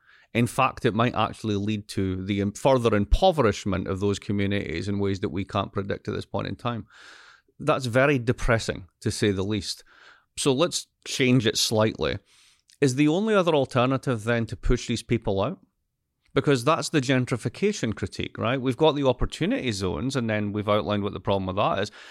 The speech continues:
But then the other side of that is the gentrification critique, which we also got into in the earlier interview, which is, "Hey, what are you worried about? You got a Starbucks, your property values are going up." And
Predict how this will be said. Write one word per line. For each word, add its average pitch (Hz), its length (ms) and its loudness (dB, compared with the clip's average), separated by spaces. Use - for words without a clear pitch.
But 135 140 0
then 127 360 0
the 120 120 2
other 214 220 4
side 117 240 2
of 104 140 0
that 104 240 2
is 101 120 -2
the 104 120 -4
gentrification 110 760 -4
critique, 101 340 -4
which - 300 -6
we 110 160 2
also 104 240 2
got 95 220 0
into 101 420 0
in 98 120 -2
the 101 120 0
earlier 95 360 0
interview, 123 460 -4
which 127 240 2
is, 135 160 0
"Hey, 220 180 4
what 208 160 2
are 233 40 -4
you 226 100 -4
worried 226 260 4
about? 160 240 4
You 127 80 -2
got 143 120 0
a - 20 0
Starbucks, 208 600 0
your 113 80 -2
property 214 360 0
values 147 360 2
are 131 40 0
going 113 240 0
up." 101 160 0
And 104 200 -2